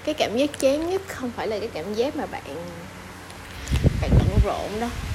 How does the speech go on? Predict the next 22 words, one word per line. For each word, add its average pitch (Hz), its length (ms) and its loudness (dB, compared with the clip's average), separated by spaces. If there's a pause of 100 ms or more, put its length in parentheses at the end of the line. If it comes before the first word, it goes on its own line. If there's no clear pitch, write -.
(160)
bạn, - 140 -4 (240)
bạn - 180 4
làm - 120 6 (100)
công - 100 0
việc - 160 -2
bạn - 80 2 (160)
buồn 202 80 0 (140)
chán 214 120 2
đâu, - 200 8
mà 196 60 2
là 175 100 -2 (200)
sau 233 180 -2
khi 254 140 12
bạn 147 120 6 (100)
thoát - 240 8
khỏi 160 300 12
nó - 220 10 (540)
và 196 60 6
bạn 160 180 10
không 220 240 6
biết 285 180 12
là 269 60 8